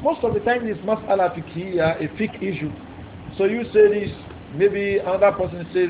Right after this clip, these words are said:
this, and that thing does not have clear-cut evidence. So هذا لا يفسد الود قضية.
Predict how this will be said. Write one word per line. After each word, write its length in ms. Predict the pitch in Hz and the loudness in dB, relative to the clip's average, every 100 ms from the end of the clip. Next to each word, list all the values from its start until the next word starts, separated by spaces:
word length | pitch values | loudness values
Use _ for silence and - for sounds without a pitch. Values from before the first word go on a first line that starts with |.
| 156 | 0
this, 160 | 175 - - - - - - - - - | -6 -8 -16 -16 -16 -16 -18 -18 -16 0
and 220 | 160 170 208 | 0 6 8
that 180 | 254 | 8
thing 140 | 233 208 | 6 0
does 160 | 190 | 0
not 180 | 170 202 | 0 4
have 260 | 196 190 - | 4 4 2
clear-cut 540 | 190 202 196 190 - 180 | 2 2 6 4 6 4
evidence. 420 | 170 151 143 - - - - - - - | 4 2 -4 -8 -16 -16 -16 -18 -12 -2
So 60 | |
هذا 300 | 156 196 190 185 | 6 6 6 4
لا 160 | 208 | 4
يفسد 400 | 226 226 - 180 | 4 0 -6 -6
الود 460 | 180 - 190 160 - | -6 -4 -4 -4 -4
قضية. 480 | 151 143 139 139 | -4 -2 -4 -4